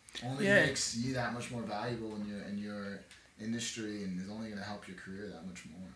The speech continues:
Speaker 2: For sure, and dirt bikes is hard because it's, it's an expensive thing to do. I mean, a skateboard you can get for pretty cheap, but I feel like we gotta be really persuasive with the motocross thing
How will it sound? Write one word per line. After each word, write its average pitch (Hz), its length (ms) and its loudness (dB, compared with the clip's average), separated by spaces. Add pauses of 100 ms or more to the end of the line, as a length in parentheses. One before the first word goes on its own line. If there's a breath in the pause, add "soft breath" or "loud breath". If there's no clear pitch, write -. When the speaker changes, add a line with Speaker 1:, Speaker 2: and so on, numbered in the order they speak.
(340 loud breath)
Speaker 2:
For - 120 -6
sure, 139 280 4
and 139 100 4
dirt 196 140 6
bikes 214 240 6
is 120 100 0
hard 117 320 4
because 123 300 0
it's, - 500 0
it's 147 320 -6
an 120 320 0
expensive 175 500 2
thing 123 280 2
to 113 60 2
do. 110 300 2
I 117 40 4
mean, 120 180 2
a 120 40 0
skateboard 135 520 2
you 131 100 -2
can 127 220 -2
get 123 240 6
for 135 140 -4
pretty 127 240 -2
cheap, 127 500 0
but 123 260 6 (640 loud breath)
I - 20 -16
feel - 160 6
like 151 140 8
we 143 100 4
gotta 139 200 10
be 135 120 4
really 127 220 8
persuasive 120 680 -2
with - 80 -4
the 120 80 -2
motocross 120 560 2
thing 120 500 0